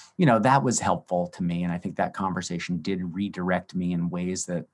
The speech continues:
you know, I, I don't know that that's the, the extent of the influence. I think it's been broader and wider. And I tend not to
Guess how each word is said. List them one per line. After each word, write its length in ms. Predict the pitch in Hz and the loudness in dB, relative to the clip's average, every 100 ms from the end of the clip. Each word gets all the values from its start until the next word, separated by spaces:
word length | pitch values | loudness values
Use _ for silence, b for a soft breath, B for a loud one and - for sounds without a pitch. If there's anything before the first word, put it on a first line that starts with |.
| - | -8
you 80 | |
know, 200 | 90 87 | -6 -4
I, 260 | 92 - 120 | -4 -6 -4
I 40 | |
don't 260 | 131 175 185 | 0 0 0
know 280 | 135 139 147 | 0 2 2
that 180 | 135 - _ b b b b b b b _ - | 0 -4 _ b b b b b b b _ -4
that's 380 | 107 120 - - | 4 4 4 2
the, 360 | 117 107 98 - | 6 6 4 0
the 140 | 104 | -2
extent 500 | 98 98 - 120 117 | -2 -2 0 4 4
of 60 | 117 | 6
the 100 | 117 | 4
influence. 400 | 131 - 156 131 | 4 4 2 2
I 20 | |
think 160 | 104 117 | 2 2
it's 120 | - | 2
been 160 | 107 | 2
broader 400 | 104 107 101 131 | 6 4 4 2
and 120 | 123 104 | 2 2
wider. 440 | 92 117 139 160 | 2 2 2 2
And 260 | 127 110 - | 2 0 -2
I 40 | |
tend 280 | - - 120 | -6 -2 2
not 300 | 113 113 107 | 2 0 -2
to 420 | - 107 107 110 | -2 0 0 -2